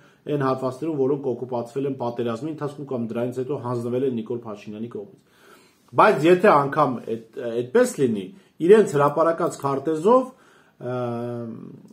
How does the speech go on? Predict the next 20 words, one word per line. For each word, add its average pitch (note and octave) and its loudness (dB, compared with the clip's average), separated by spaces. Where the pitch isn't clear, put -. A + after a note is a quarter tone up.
բացի F3+ 4
Կաշենի D3 0
ու C3 2
Դրմբոնի B2+ 2
հանքերից, D3 -2
ընդամենը D#3 -4
մեկ D#3 0
հանք A#2+ -4
է A2 -2
հանձնվել, C3 0
ը, A#2 -12
այս, B2+ -6
ը, G#2+ -10
կորպորացիային, C#3 0
որը F#3+ 2
գտնվում E3+ 0
է A3 2
օկուպացված F3 2
տարածքում, B2 -4
հարավում, C3+ 4